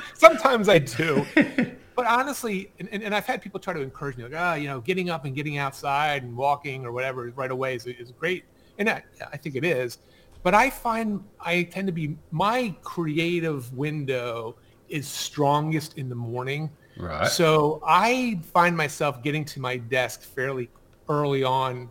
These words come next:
Speaker 1: without much ado, because that's when I'm, I feel like I'm in mo-, I'm in that mode. So I, you know, I do a lot of writing, I do a lot of creative thinking, a lot of stuff that requires thought, whether it's my own business or client's business.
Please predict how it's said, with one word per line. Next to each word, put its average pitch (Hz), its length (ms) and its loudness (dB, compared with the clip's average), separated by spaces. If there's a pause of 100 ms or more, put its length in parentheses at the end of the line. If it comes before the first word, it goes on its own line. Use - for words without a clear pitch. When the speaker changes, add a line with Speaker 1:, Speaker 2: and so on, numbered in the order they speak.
(140)
Speaker 1:
without 139 400 0
much 131 180 -4
ado, 127 480 0 (480)
because 170 160 -2
that's 240 180 0
when 233 120 2
I'm, 180 180 4
I 143 80 2
feel 175 240 2
like 147 220 4 (400)
I'm 147 180 6
in 123 180 0
mo-, 127 200 -2
I'm 147 160 4
in 139 80 0
that 123 240 -2
mode. 110 340 -8
So - 140 0
I, 175 60 8
you 196 100 2
know, 214 80 0
I 208 80 2
do 185 180 2
a - 20 2
lot 180 200 10
of 185 80 2
writing, 156 260 4
I 156 60 0
do 156 120 0
a - 20 0
lot 156 140 4
of 143 120 -4
creative 147 320 -8
thinking, 143 400 -4
a 127 60 -2
lot 135 160 2
of 135 160 -4 (500)
stuff 160 340 2
that 147 160 -2
requires 143 480 -2
thought, 143 320 4
whether 143 160 0
it's - 140 -6
my 135 100 -4
own 143 180 -2
business 139 380 -4
or - 40 -18
client's 131 420 -6
business. 131 540 -6